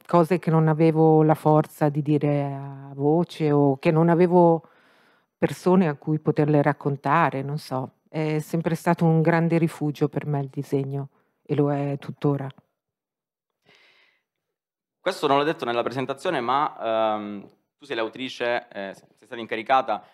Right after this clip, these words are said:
Speaker 2: di realizzare per quest'anno il simbolo del, del dig, il cosiddetto watchdog. Ehm,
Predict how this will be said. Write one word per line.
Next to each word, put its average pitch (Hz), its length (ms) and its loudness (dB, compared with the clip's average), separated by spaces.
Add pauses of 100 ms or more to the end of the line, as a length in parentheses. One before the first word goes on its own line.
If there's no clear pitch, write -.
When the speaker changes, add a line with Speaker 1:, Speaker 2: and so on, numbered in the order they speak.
(160)
Speaker 2:
di 110 140 -8
realizzare 123 760 -2
per - 100 -14
quest'anno 123 520 -4
il 101 280 0
simbolo 110 540 2
del, 98 560 -2
del 104 180 -6
dig, 104 260 -12
il 95 360 -10
cosiddetto 107 680 -10
watchdog. 101 680 -4 (460)
Ehm, 104 920 -6